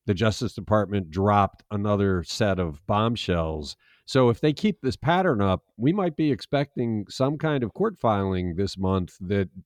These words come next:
that finally sheds more light on where this investigation is going. It is moving at a snail's pace. It's,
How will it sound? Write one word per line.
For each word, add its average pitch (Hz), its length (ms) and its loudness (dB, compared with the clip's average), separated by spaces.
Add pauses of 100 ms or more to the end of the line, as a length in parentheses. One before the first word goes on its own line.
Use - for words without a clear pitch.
(180)
that 92 260 -8
finally 107 680 0 (400)
sheds 117 400 2 (140)
more 127 340 2
light 85 460 0 (100)
on 98 220 0
where 104 180 2
this 101 220 -2
investigation 92 800 -2
is 73 120 -10
going. 95 460 0
It 113 160 -2
is 101 260 -4
moving 87 640 0
at 85 100 -14
a 90 40 -14
snail's 104 540 -6
pace. 101 500 -6
It's, - 220 -16